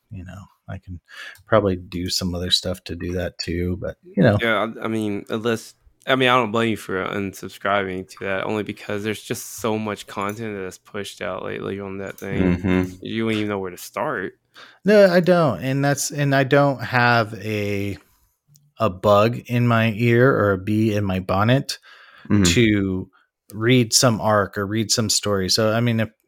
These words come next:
Speaker 1: people are listening and they're like, "Dude, here's a kick-ass arc from the last,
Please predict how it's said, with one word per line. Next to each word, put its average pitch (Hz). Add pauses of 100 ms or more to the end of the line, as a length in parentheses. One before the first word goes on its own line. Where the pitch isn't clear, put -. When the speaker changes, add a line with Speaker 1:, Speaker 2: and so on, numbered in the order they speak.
(300)
Speaker 1:
people 156
are 113
listening 107
and 98
they're 98
like, 92
"Dude, 98
here's 101
a 95
kick-ass - (140)
arc 104
from 98
the 98
last, 98